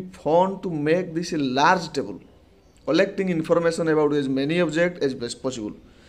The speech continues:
It may seem difficult to find out the materials out of which some of these objects are made। In such cases,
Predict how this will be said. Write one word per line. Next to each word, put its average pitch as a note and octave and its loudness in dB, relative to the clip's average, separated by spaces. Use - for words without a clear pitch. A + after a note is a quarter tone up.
It F3 -2
may F3+ 4
seem G#3+ 0
difficult D#3+ 2
to E3 0
find F3 2
out D#3 6
the D#3+ 4
materials G3+ 2
out F3+ 0
of D#3+ -6
which F#3+ 2
some E3+ 0
of D#3+ -2
these F3+ 0
objects E3 2
are F3 0
made। D#3 2
In D3 -4
such F#3 2
cases, E3 2